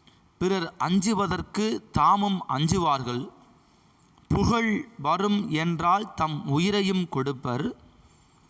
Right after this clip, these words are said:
பழி வரும் என்றால் உலகம் முழுவதும் கிடைத்தாலும் ஏற்றுக்கொள்ளார்,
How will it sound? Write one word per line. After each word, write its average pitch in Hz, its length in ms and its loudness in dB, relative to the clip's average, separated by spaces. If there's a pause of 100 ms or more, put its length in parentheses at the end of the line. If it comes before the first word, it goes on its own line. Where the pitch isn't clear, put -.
(320)
பழி 208 540 2
வரும் 185 460 0
என்றால் 165 580 2
உலகம் 185 840 0
முழுவதும் 196 960 2
கிடைத்தாலும் 170 880 -2
ஏற்றுக்கொள்ளார், 123 960 -2